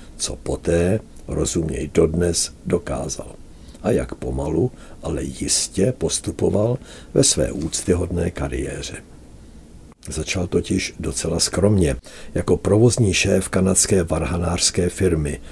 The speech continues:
sice s dlouhou tradicí, sahající až do roku osmnáct set padesát pět,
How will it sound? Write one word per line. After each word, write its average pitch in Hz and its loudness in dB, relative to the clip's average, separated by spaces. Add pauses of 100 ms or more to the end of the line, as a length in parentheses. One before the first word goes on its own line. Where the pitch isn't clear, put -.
(160)
sice 107 2
s 87 0
dlouhou 85 2
tradicí, 69 -2
sahající 78 -2
až - -6
do 80 -2
roku - -2 (240)
osmnáct 78 -2
set - -8
padesát - -6
pět, - -2